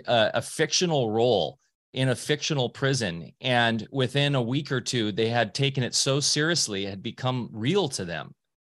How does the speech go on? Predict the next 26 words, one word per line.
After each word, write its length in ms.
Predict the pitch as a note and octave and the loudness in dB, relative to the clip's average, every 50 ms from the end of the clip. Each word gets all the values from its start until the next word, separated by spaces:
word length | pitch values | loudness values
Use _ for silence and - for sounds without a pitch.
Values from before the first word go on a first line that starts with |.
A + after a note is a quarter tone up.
| _ _ _ _ _ _ _ _ | _ _ _ _ _ _ _ _
And 80 | A2 A#2 | -2 -2
I 100 | A#2 B2 | -2 0
think 240 | - D3 C#3+ C#3 | 0 -2 -2 2
that's 240 | C#3 C#3 C3+ C#3 - | 2 4 4 4 2
the 100 | - C#3+ | 0 -2
power 360 | - - C3 B2+ C3 B2+ A#2 | -2 0 2 4 4 6 4
of 80 | G#2+ F2+ | 4 2
narrative 840 | F#2+ G2+ G#2+ A2+ C#3 D3+ C#3 C3+ - G2 E2 D#2 D#2+ - - - - - - | 2 2 4 4 4 4 2 0 0 -2 -2 -2 -4 -6 -10 -16 -18 -10 -4
and 260 | A#2 G#2+ G#2 G#2 G#2 | -2 0 0 0 0
the 60 | G#2 F#2 | -2 -2
power, 560 | - - A#2 A2+ A#2 A#2 A#2 A2+ A2 - - | -2 2 4 4 4 4 4 4 2 2 2
uh, 160 | G2 G#2+ - - | 0 0 0 0
and, 340 | - G#2+ G#2 G2+ G2+ F#2+ - | 0 0 0 0 -2 -6 -6
uh, 180 | - A#2 A2 G2 - | -4 -4 -4 -2 0
of 220 | G#2+ A2 G#2 F#2 | -2 -2 -2 -2
how 480 | - - A#2 A2+ A2+ A2 G#2 G#2 F#2+ - | -2 0 2 4 4 4 2 0 -4 -8
the 80 | G#2 A2 | -14 -16
fiction 560 | - - - D#3+ D3 - - C3+ A#2 G#2 G#2 | -8 -4 -4 -4 -2 -2 -2 0 0 -2 -2
be-, 200 | F#2 A2+ G#2 - - - - A2 G#2+ | -4 -6 -10 -10 -14 -20 -20 -16 -14
becomes 420 | - B2+ C#3 - B2+ B2 A#2+ A2+ G#2+ | -12 -10 -6 -4 -2 -2 -2 -2 -2
a 60 | G2+ | -2
nonfiction 800 | G2 G#2 A2 C3 C#3 C#3+ C3+ - G#2 F#2 - - - G#2 F#2+ F#2+ | 0 2 2 2 2 0 -2 -4 -6 -4 -4 -4 -4 -4 -4 -4
and 260 | F#2 F2+ G#2 G2+ G2 | -4 -4 -4 -4 -4
the 80 | G2 F#2+ | -4 -4
sort 300 | - - C3 A#2 G#2+ G#2+ | -2 -2 -2 -2 -2 -2
of 160 | F#2+ - | -4 -6